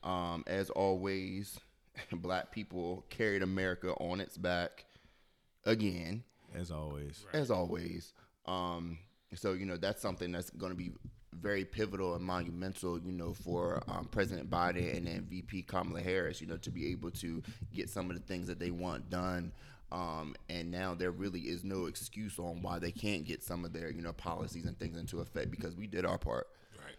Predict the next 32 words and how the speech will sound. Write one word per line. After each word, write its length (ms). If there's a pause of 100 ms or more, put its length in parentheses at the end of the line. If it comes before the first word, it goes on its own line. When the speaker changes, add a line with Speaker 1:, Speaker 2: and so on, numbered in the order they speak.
Speaker 1:
You 100
know, 80
we 140
voted, 440
you 80
know, 220
for, 480
you 80
know, 80
the 120
two 180
Senate 340
seats. 360
And, 220
um, 340 (540)
aside 280
from 120
black 260
people, 400
also 240
shout 160
out 140
to, 380
uh, 40
black 340
women, 460
um, 260
you 80
know, 80
Stacey 400
Abrams 520 (120)
Speaker 3:
Stacey 480